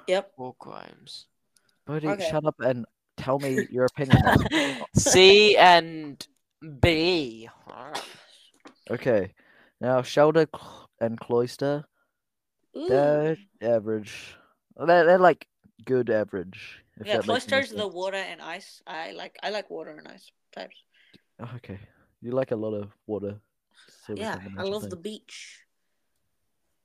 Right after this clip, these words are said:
Speaker 3: Mm.
Speaker 1: Uh, you clearly know this about me. I go surfing every day, Holly.
Speaker 3: Uh-huh.
Speaker 1: I do,
Speaker 3: Yeah,
Speaker 1: yeah.
Speaker 3: you just can't stop talking about the beach and how
Speaker 2: On
Speaker 3: much you love
Speaker 2: track.
Speaker 3: sand and you love the
Speaker 1: Yeah.
Speaker 3: cool.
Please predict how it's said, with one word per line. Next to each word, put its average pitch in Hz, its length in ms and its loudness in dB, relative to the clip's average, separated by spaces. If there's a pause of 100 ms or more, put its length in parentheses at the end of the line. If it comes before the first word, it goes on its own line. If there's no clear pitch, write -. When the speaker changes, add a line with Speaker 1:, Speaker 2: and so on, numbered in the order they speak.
(460)
Speaker 3:
Mm. 113 300 -12
Speaker 1:
Uh, - 40 -12
you 180 240 -12
clearly 214 360 -6
know 185 160 -10
this 180 140 -12
about 135 280 -14
me. - 180 -20 (880)
I - 60 -14
go 175 60 -10
surfing 190 360 -10
every 185 180 -8
day, 160 440 -8 (200)
Holly. 135 260 -16 (720)
Speaker 3:
Uh-huh. 120 380 -8 (100)
Speaker 1:
I 175 60 -14
do, 185 100 -14
Speaker 3:
Yeah, 123 120 0
Speaker 1:
yeah. 120 160 0
Speaker 3:
you 139 60 -2
just 156 260 0
can't 143 220 0
stop - 180 -2
talking 131 200 -8
about 120 200 -4
the 117 120 -2
beach 117 400 -6
and 104 140 -6
how 110 60 -12 (240)
Speaker 2:
On 131 260 -2
Speaker 3:
much 123 240 -2
you 110 140 -4
love 113 140 2
Speaker 2:
track. 127 160 -2
Speaker 3:
sand 104 380 -4 (240)
and 104 180 -10
you 107 80 -6
love 120 120 2
the 156 120 0
Speaker 1:
Yeah. 151 100 -6 (120)
Speaker 3:
cool. 127 200 0